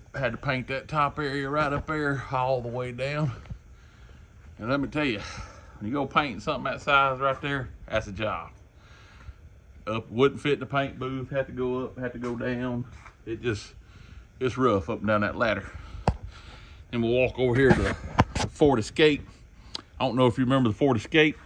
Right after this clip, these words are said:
Uh, deer ran into them, I guess you call it. <laughs> But it had busted windshield, bent the door, broke the door glass, fender, hood. Done a pretty good little lick on it.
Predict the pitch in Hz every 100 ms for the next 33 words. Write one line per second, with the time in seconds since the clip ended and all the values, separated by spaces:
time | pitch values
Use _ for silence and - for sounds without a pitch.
0 | - - 107 101 95 90 - - - -
1 | - - - - - - 127 143 143 135
2 | 113 - - - - 110 131 135 131 131
3 | 151 147 139 147 151 147 143 160 160 -
4 | - - - 104 110 107 101 - 90 127
5 | 123 120 117 131 120 131 131 127 - -
6 | - - - - - - - - _ -
7 | - 117 127 110 123 135 139 135 117 127
8 | 123 123 131 123 131 135 135 135 131 -
9 | - 147 139 135 135 135 123 - - -
10 | 135 139 139 131 123 - - - - -
11 | - - - - 151 190 160 202 160 123
12 | 123 123 156 156 95 87